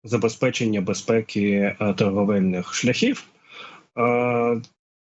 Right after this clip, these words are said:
ну, що немає аналогії в ситуації з Україною. Якщо Україну, е, взяти і винути з усіх логістичних ланцюжків, е, в світової економіці,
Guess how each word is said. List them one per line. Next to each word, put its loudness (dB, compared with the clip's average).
ну, 0
що 0
немає 0
аналогії -2
в 0
ситуації -2
з -4
Україною. -2
Якщо 0
Україну, 0
е, 2
взяти 0
і 0
винути 0
з 0
усіх -4
логістичних -2
ланцюжків, -2
е, 0
в 2
світової 0
економіці, 0